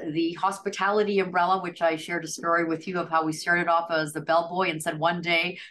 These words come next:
I'm gonna own that hotel." Well, that's exactly what Neil Dalla did. He ended up, uh, you know, buying, uh, getting into the hospitality and the hotel industry and, uh, built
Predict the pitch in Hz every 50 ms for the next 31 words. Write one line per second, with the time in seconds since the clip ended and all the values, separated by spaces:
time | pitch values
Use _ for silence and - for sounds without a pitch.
0 | _ - - 175 170 170 160 156 - 180 175 180 180 180 165 165 156 160 165 165
1 | 160 - 180 165 156 160 175 196 202 - - - - - - 160 165 165 165 160
2 | 160 170 165 - 160 151 127 131 - - 151 147 156 160 - 175 165 156 160 -
3 | - 156 151 160 160 160 160 160 151 151 156 156 156 151 151 135 131 131 127 -
4 | - - 156 147 151 151 156 147 156 151 151 - - 160 156 151 151 156 - -
5 | - - - _ _ - 156 160 156 151 156 156 151 160 165 170 170 165 160 156
6 | 151 151 147 151 151 - - - _ - 190 185 208 208 202 196 196 196 175 165
7 | 175 180 170 - - 170 - - 175 175 185 185 190 185 160 160 160 165 160 156
8 | - 165 156 156 151 156 160 165 160 - - 175 170 165 165 160 156 151 147 143
9 | - 147 143 143 143 143 - - - - - _ _ 151 151 - - 185 185 190
10 | 196 196 - -